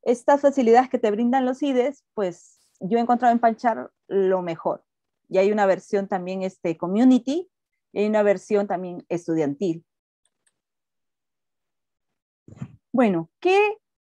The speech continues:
qué empezamos aquí? Este es, este, ya lo instalamos, ya tenemos el PyCharm, ya tenemos el Django. Ok, lo podemos instalar en nuestra máquina local y de hecho, este, va a servir para todos los proyectos que nosotros hagamos.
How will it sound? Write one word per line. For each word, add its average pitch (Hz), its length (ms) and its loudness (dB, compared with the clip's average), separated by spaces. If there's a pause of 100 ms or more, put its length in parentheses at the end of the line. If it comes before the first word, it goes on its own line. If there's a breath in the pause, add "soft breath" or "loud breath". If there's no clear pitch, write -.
(400)
qué 349 80 0
empezamos 359 600 2
aquí? 220 480 -10 (580)
Este 330 260 0
es, 349 80 -4
este, 254 440 0
ya 277 140 2
lo 359 80 2
instalamos, 349 1000 2
ya 269 140 -6
tenemos 277 400 -6
el 247 80 -6
PyCharm, 320 800 2
ya 277 100 0
tenemos 247 380 -4
el 202 180 -4
Django. 320 680 0 (360 loud breath)
Ok, 208 200 -6 (760)
lo 226 140 -2
podemos 262 380 2
instalar 240 400 4
en 247 80 2
nuestra 202 260 -4
máquina 202 400 -4
local 226 500 0 (380)
y 208 120 -6
de 196 180 0
hecho, 220 280 -4
este, 190 280 -8
va 175 100 -2
a 185 40 -4
servir 196 280 -4
para 180 200 0
todos 233 340 -4
los 233 100 -4
proyectos 202 320 -6
que 202 80 -10
nosotros 196 400 -10
hagamos. 190 360 -4